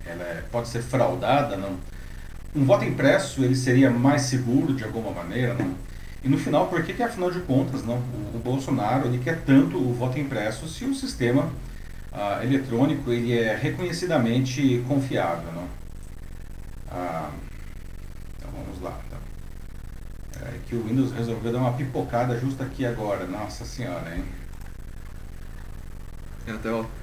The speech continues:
Speaker 2: parou aqui um pouquinho.
Speaker 1: É, nossa, aquela mesma pipocada da semana passada. Opa, voltamos aqui, o Windows tinha dado uma pipocada, pessoal, então vamos aqui, não,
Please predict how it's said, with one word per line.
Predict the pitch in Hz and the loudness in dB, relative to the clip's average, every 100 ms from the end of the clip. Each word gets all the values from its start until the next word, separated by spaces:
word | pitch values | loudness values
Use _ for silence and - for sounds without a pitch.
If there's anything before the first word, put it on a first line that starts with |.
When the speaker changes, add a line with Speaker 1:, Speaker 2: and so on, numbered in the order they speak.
| - - - - | -10 -8 -8 -8
Speaker 2:
parou | - 113 | -6 -6
aqui | 113 117 | -6 -8
um | |
pouquinho. | - - 113 107 | -8 -6 -6 -6
Speaker 1:
É, | 92 87 90 - - - | -6 -6 -6 -8 -8 -8
nossa, | 95 95 | -8 -8
aquela | 101 98 101 | -8 -6 -6
mesma | 110 117 | -4 -6
pipocada | - 120 117 117 | -6 -6 -4 -2
da | |
semana | 117 120 | -2 -4
passada. | 123 120 - 127 | -2 -4 -4 -2
Opa, | 151 - 120 | -2 0 -2
voltamos | - 160 - 139 151 - | 0 -2 2 2 2 0
aqui, | - 151 | 0 2
o | 123 | 4
Windows | 135 123 | 4 2
tinha | 143 | 2
dado | 120 131 151 | 4 4 6
uma | 143 131 - - - - - | 4 2 -2 -8 -10 -10 -6
pipocada, | 131 127 127 123 127 131 | 0 0 2 4 4 4
pessoal, | 131 - 131 | 0 2 2
então | 135 156 | 4 6
vamos | 139 165 | 6 4
aqui, | 165 135 120 131 | 0 -2 -2 -4
não, | - | -4